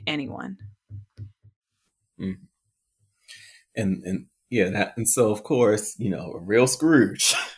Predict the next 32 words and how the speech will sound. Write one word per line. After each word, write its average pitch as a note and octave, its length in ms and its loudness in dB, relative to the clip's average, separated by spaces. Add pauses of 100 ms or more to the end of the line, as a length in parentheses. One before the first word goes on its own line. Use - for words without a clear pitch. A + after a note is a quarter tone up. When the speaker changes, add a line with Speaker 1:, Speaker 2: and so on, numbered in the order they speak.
(120)
Speaker 2:
<laughs> - 380 -20
but G2+ 140 -4
thankfully A#2+ 200 2
Speaker 1:
Yeah. D#3+ 160 2
Speaker 2:
she - 240 -8
has G#2 120 -4
her F#2+ 60 -2
connections A#2 1000 -2 (140)
and, A#2+ 720 2 (380)
you A2 100 2
know, G2 140 4
she A#2+ 200 2
goes G2+ 320 2
home G#2+ 460 0
kind G2 380 -4
of, F2 280 -10
you - 120 -4
know, D2 160 -6
feeling F#2+ 460 -2
defeated G2+ 720 0
and - 200 -10
feeling G2 280 -4
like F#2 180 -6
she - 180 -8
let G2 220 -2
her - 100 -8
parents G#2 520 -2
down. G2+ 680 -4 (380)
And G#2+ 120 0
at - 240 0
this A#2+ 220 2
point, G#2 500 -4